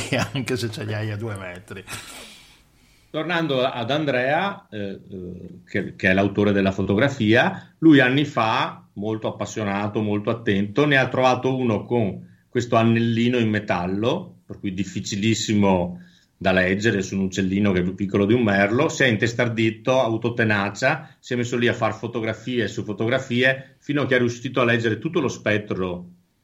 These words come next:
Speaker 2: di questo anellino ed è risalito attraverso l'ispra, cioè l'istituto,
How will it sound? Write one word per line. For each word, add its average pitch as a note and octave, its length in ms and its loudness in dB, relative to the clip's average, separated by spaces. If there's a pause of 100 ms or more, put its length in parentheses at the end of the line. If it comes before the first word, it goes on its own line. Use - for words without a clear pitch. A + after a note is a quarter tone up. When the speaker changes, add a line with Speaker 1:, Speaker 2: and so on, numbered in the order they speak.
(140)
Speaker 2:
di F#2 140 -12
questo F#2+ 580 0
anellino A#2 920 2 (320)
ed A#2+ 160 -2
è A#2 80 4
risalito C#3 880 0
attraverso F#2+ 1300 -2
l'ispra, G2+ 500 2
cioè F2 200 -4
l'istituto, F2+ 840 -6